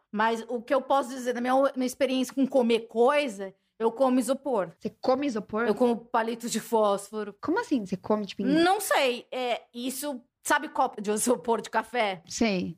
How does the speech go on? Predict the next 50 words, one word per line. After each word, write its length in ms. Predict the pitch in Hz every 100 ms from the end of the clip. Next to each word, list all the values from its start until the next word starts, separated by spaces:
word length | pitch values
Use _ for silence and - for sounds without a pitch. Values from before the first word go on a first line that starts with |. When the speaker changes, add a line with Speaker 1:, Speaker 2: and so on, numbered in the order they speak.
| -
Speaker 1:
Então, 420 | 202 - 202 196 -
eu 160 | 196
mordo. 520 | 202 214 226 226 226 - -
Speaker 2:
Mas 180 | 214 214
você 260 | 202 214 208
co-, 120 | - -
engole? 500 | 208 190 220 233 175 _
Speaker 1:
Sim. 300 | 349 349 - _
Não, 180 | 294 269
não 100 | 247
como 220 | 262 302 330
o 20 |
copo 220 | 359 339
inteiro, 500 | 392 554 427 320 254
né? 180 | 240 240
Mas 240 | 247 247
se 160 | - 254
descer 440 | 208 269 262 269
um 80 | 254
pouquinho, 580 | 247 247 254 277 311 240 - _
borracha, 880 | 190 262 240 240 240 233 233 - 202
sabe? 320 | 226 220 208
Eu 120 | 185
lembro 260 | 240 247 302
quando 140 | 311
eu 40 |
tava 160 | 302 302
na 100 | 294
faculdade, 880 | - - 294 220 208 240 262 269 226
os 200 | 196 220
meus 200 | 233 247
amigos 240 | 254 254 254
ficavam 200 | 254 269
me 80 | 262
zoando, 520 | 294 311 311 294 254
porque 480 | 220 - 208 208 -
eu 140 | 220
não, 220 | 247 294 -
eu, 200 | 247 233
eu 140 | -
me 60 | 226
sinto 220 | 269 285
realmente 320 | 269 269 285
muito 240 | 294 302 320
mal 400 | 269 240 220 202
no 100 | 214
ambiente 600 | 214 208 208 202 - 202 _ _
escolar, 560 | - 277 247 220 208
assim. 240 | 202 - 208
Speaker 2:
Aham. 460 | 202 208 202 196